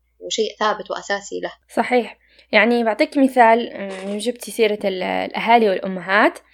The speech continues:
Speaker 2: مرة كنت حاطة عن كتاب الطاقات المتجددة عندي في الإنستغرام، إنها كانت صورة من أحد
Speaker 1: مم.
Speaker 2: المعارض،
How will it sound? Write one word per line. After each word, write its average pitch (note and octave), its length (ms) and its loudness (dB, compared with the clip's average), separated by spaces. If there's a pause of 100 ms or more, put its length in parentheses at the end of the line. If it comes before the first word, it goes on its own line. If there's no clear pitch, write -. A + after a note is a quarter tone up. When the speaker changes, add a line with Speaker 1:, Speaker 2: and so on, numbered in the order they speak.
(120)
Speaker 2:
مرة C4+ 200 2
كنت C4+ 220 2
حاطة A#3+ 340 2
عن F#3 440 -2
كتاب G#3 380 2
الطاقات G#3+ 480 0
المتجددة G3 680 -2
عندي F#3 440 -2
في - 140 -12
الإنستغرام، F#3+ 920 0 (240)
إنها G3+ 100 2
كانت A#3 340 6
صورة B3+ 260 6
من G#3+ 300 0
أحد G#3+ 200 -2
Speaker 1:
مم. G#3 60 6
Speaker 2:
المعارض، F#3+ 540 6